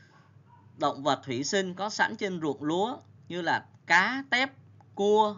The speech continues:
ốc hến. Và như vậy chúng ta sẽ tiết kiệm được chi phí rất lớn. Thưa tất cả các con,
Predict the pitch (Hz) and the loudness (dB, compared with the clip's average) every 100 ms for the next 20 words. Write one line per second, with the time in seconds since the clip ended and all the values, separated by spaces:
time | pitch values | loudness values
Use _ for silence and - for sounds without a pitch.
0 | - 254 254 202 220 302 - - - - | -6 -8 -6 0 0 0 -10 -20 -20 -8
1 | - 147 190 202 165 139 - _ - _ | 0 2 2 4 4 2 -4 _ -20 _
2 | - 202 175 156 175 196 269 302 - 143 | -12 0 4 4 0 -6 -4 -2 -4 -6
3 | 151 139 117 - - - 160 147 - 170 | -4 -4 -4 -10 -20 -12 -12 -12 -12 -10
4 | 180 208 170 202 381 - _ _ - - | -8 -6 -2 -2 -4 -16 _ _ -20 -20
5 | - - - _ _ - - _ - _ | -20 -20 -20 _ _ -20 -20 _ -20 _
6 | - - - - - - - - 175 185 | -20 -20 -20 -20 -20 -20 -20 -4 4 6
7 | 247 156 120 196 226 - 175 185 | 8 10 10 8 0 4 4 4